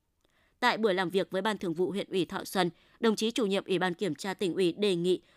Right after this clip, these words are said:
huyện Thọ Xuân tổ chức cho nhân dân vui xuân đón Tết an toàn, chăm lo Tết cho các gia đình chính sách,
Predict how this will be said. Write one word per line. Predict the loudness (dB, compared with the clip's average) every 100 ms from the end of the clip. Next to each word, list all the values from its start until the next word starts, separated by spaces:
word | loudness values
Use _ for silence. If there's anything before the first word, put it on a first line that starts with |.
| _
huyện | 2 2
Thọ | -4
Xuân | -4 -2 -2
tổ | 0 -2
chức | -2 -6 -4
cho | -6
nhân | -4 -2
dân | -2 -2
vui | 0 0
xuân | 0 -2
đón | -2 -2
Tết | -4
an | -4 -6
toàn, | -2 -2 -4 _ _ _ _
chăm | 0 2
lo | 2 0
Tết | 0 -4 -4
cho | -6
các | -4 -6
gia | -4
đình | -2 -2
chính | -2 -4
sách, | -2 -4